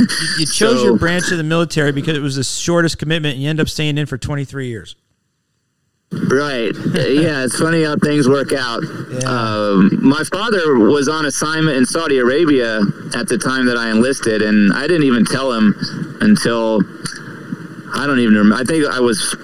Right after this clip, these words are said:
Speaker 2: at some phase of basic training or in my advanced individual training whenever I,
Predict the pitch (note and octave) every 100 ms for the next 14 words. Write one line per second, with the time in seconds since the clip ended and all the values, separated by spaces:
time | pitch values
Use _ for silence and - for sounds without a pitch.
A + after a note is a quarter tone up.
0 | - - - - - - - B2 - F3+
1 | D#3 D#3 D#3+ C3+ G#2+ D3 C#3+ C#3+ - C#3+
2 | C#3 C#3 C3 A#2 A2+ B2+ B2+ A#2+ A2+ G2+
3 | G#2 B2+ B2 B2+ A2 A#2+ A#2 G#2+ A#2+ A#2
4 | A2 G#2+ G2 - - - - A2+ A#2 A2
5 | A2 A2 G#2